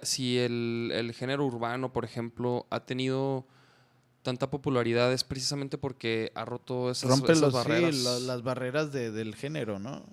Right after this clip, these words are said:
Speaker 2: Ahora ves a todos colaborando con raperos, güey, o con, con
Speaker 1: Sí, como,
Speaker 2: reggaetoneros.
Speaker 1: ajá, como en su momento, lo, como lo han hecho, por ejemplo,
Speaker 2: <clears throat>
Speaker 1: otros géneros, güey, ¿no? Como, por ejemplo, Los Ángeles Azules, güey,
Speaker 2: Ah,
Speaker 1: cuando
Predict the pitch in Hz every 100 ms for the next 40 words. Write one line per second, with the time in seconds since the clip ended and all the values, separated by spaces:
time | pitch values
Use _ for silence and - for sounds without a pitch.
0 | - _ _ - 110 123 123 120 - 127
1 | - 123 135 131 - 123 98 95 101 113
2 | 120 110 104 95 - 107 65 104 98 87
3 | 87 87 - 90 82 71 - 214 220 208
4 | 165 143 139 147 101 - 123 127 175 214
5 | - 151 131 139 127 131 139 175 175 101
6 | 120 117 - 127 120 120 131 139 156 151
7 | 123 127 123 135 139 143 143 143 143 -
8 | 165 170 117 113 113 110 139 156 - -
9 | 139 139 131 127 135 175 156 139 139 170
10 | 151 117 160 180 123 120 135 117